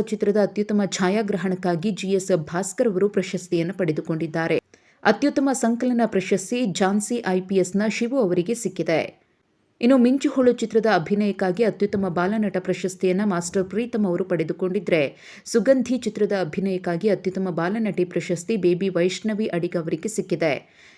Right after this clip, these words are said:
ಇನ್ನು ಮೋಹನದಾಸ ಚಿತ್ರದ ಕಲಾ ನಿರ್ದೇಶನ ವಿಭಾಗದಲ್ಲಿ ಹೊಸಮನೆ ಮೂರ್ತಿಯವರು ಅತ್ಯುತ್ತಮ ಕಲಾ ನಿರ್ದೇಶನ ಪ್ರಶಸ್ತಿಯನ್ನ ಪಡೆದುಕೊಂಡಿದ್ದಾರೆ. ಪೆನ್ಸಿಲ್ ಬಾಕ್ಸ್ ಚಿತ್ರದಲ್ಲಿ ಅತ್ಯುತ್ತಮ ಗೀತ ರಚನೆಗೋಸ್ಕರ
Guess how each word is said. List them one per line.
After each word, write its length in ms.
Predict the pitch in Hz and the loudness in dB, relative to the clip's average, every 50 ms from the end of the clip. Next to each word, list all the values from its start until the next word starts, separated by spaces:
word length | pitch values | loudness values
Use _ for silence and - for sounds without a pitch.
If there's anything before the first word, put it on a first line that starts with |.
| _ - - | _ -2 2
ಇನ್ನು 120 | 220 254 | 4 4
ಮೋಹನದಾಸ 680 | 233 233 240 226 269 294 285 269 208 220 208 196 - 220 208 | 6 4 4 2 2 0 0 0 0 0 0 0 0 0 -2
ಚಿತ್ರದ 360 | 208 - 190 - - 185 170 202 202 | -2 -2 -4 -4 -2 -2 0 0 -2
ಕಲಾ 320 | 202 - 180 175 190 208 | 0 0 -2 0 0 2
ನಿರ್ದೇಶನ 580 | 220 196 175 170 170 170 196 202 196 - 202 202 196 | 2 2 4 2 2 2 0 -2 0 0 0 0 0
ವಿಭಾಗದಲ್ಲಿ 720 | 180 156 170 156 156 165 180 185 175 180 185 175 170 190 220 | 0 -2 -2 -2 -2 -2 -2 0 0 -2 0 0 2 2 2
ಹೊಸಮನೆ 500 | 208 - 185 - - - 220 214 226 214 | 2 2 -2 -2 -2 -4 -2 0 0 0
ಮೂರ್ತಿಯವರು 680 | 185 175 175 175 175 - 185 180 160 156 170 202 233 | 0 0 0 -2 -2 0 2 2 2 2 2 2 2
ಅತ್ಯುತ್ತಮ 420 | 196 156 - 196 185 - 196 190 185 156 139 147 - - - - - | 2 0 -2 -6 -4 -2 0 0 2 0 0 -2 -8 -18 -14 -4 2
ಕಲಾ 280 | 208 202 220 240 254 | 4 4 4 4 4
ನಿರ್ದೇಶನ 540 | 226 190 180 170 175 190 190 196 - 202 190 190 | 4 4 4 2 2 0 0 0 0 -2 -2 0
ಪ್ರಶಸ್ತಿಯನ್ನ 600 | 190 180 - - 214 208 - - 214 202 170 180 185 | -4 -4 0 0 -2 -2 0 0 0 2 2 2 0
ಪಡೆದುಕೊಂಡಿದ್ದಾರೆ. 880 | 185 175 160 151 170 - 170 170 156 160 156 170 165 165 165 139 - - - - - - _ | 0 -2 -2 -2 -4 -4 -2 -2 -2 -2 -2 -2 0 0 0 0 -2 -4 -10 -20 -20 -10 _
ಪೆನ್ಸಿಲ್ 400 | - 220 226 233 226 285 262 220 | 2 2 2 2 2 0 0 2
ಬಾಕ್ಸ್ 400 | 214 233 220 220 - - 220 196 | 2 2 2 2 0 2 2 2
ಚಿತ್ರದಲ್ಲಿ 760 | 185 - 196 190 - 185 185 180 180 175 180 202 254 320 359 - - - - | 2 0 -4 -2 0 0 2 2 2 2 4 4 4 4 2 2 -4 -6 -2
ಅತ್ಯುತ್ತಮ 440 | 190 196 190 254 254 247 254 226 233 208 180 | -2 0 0 0 -2 0 0 0 2 0 0
ಗೀತ 260 | 147 202 233 233 233 214 | 0 -2 -2 0 0 0
ರಚನೆಗೋಸ್ಕರ 680 | 185 180 - 202 180 185 - 175 175 175 - - 214 | 0 2 0 0 -2 0 0 0 -2 -2 -2 -2 0